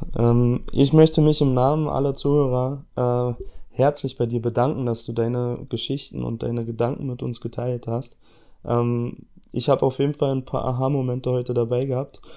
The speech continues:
und hoffe, dass es auch unseren Zuhörern so geht. Ähm,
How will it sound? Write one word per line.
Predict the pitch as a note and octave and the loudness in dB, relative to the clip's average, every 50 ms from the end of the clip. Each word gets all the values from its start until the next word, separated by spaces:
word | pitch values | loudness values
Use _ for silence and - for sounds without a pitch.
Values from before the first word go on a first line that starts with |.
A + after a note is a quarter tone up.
| - - - | -12 -8 -4
und | - B2+ A#2+ B2+ | -2 -2 2 2
hoffe, | C#3 C#3 - D#3+ C#3+ | 2 4 4 2 2
dass | C3 B2 B2 | 2 0 -2
es | C3 A#2+ B2+ | -2 -4 -4
auch | B2 B2 A#2+ - | -4 -4 -6 -6
unseren | - C3 B2+ B2+ C3 B2+ | -6 -4 -4 -4 -4 -4
Zuhörern | - - E3+ D3+ C3+ B2 A#2+ B2 A#2+ | -2 0 0 2 2 2 0 -2 -2
so | A2+ A#2 | -2 -2
geht. | A2 A#2 B2 C3 D#3 - - - - - - - - - - | -2 0 0 0 -2 -4 -10 -18 -18 -18 -18 -20 -20 -10 -2
Ähm, | - B2 B2 B2 B2 B2 B2 B2 B2 - - | 0 2 2 2 2 0 0 -2 -4 -6 -8